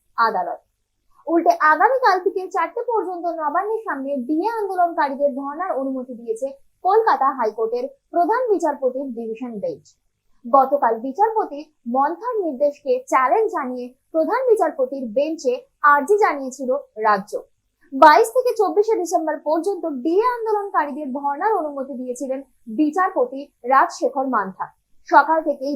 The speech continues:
ডিএ আন্দোলনকারীদের নবান্নের সামনে ধর্ণায় বসা নিয়ে পুলিশ আপত্তি জানায়। সংগ্রামী যৌথ মঞ্চের কর্মী সমর্থকরা ভোর সাড়ে পাঁচটা থেকে জমায়েত করতে শুরু করেছিলেন, কিন্তু পুলিশ কিছুতেই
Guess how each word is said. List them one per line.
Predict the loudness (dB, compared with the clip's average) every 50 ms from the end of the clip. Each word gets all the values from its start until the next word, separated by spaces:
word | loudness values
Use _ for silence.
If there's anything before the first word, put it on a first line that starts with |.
| -4
ডিএ | -4 -2 0 2 2 2 2
আন্দোলনকারীদের | 2 0 0 0 -2 -4 -2 -4 -4 -4 -4 -2 -2 -2 -2 -4 _ _ -10 -4 -2
নবান্নের | -2 0 2 2 0 0 -2 -4 -6 -6
সামনে | -6 -6 -6 -6 -8 -8 -10 -8 -6
ধর্ণায় | -4 -4 -4 -4 -4 -4 -4 0 0
বসা | 0 0 0 -4 -10 -8
নিয়ে | -6 -8 -8 -6 -4
পুলিশ | -4 -2 -2 -4 -4 2 4 4 4
আপত্তি | 4 2 -8 -8 -10 -10 -10
জানায়। | -10 -10 -10 -14 _ _ _ _ _ _ _ _ _ _ 4
সংগ্রামী | 6 6 6 6 2 2 2 2 0 0
যৌথ | 0 0 0 0 -2 -2 -2
মঞ্চের | -2 -2 -4 -6 -8 -10 -8 -4 -2
কর্মী | -2 0 0 0 -2 -2
সমর্থকরা | -2 -4 -4 -4 -4 -4 -4 -2 0 -2 -2 -2 -4 -10 _ -6 0
ভোর | 4 6 6 6 4 2
সাড়ে | 0 0 2 2 0 0
পাঁচটা | -2 -4 -4 -4 -6 -4 -6
থেকে | -6 -8 -8 -10 -8 -4
জমায়েত | 0 0 0 0 0 -4 -4 -2 -2
করতে | -2 -2 -2 -6 -8 -4
শুরু | -4 -4 -2 0 -2
করেছিলেন, | -2 -2 -4 -8 -14 -14 -16 -18 _ _ _ _ _ _ _ _ _ _ _ _ _ _ _ _ -8
কিন্তু | -6 -4 -4 -4 -4 -2
পুলিশ | -2 -2 -2 -2 -4 -8 -14 _ _ _ _ -4
কিছুতেই | -4 -2 0 0 0 2 2 0 0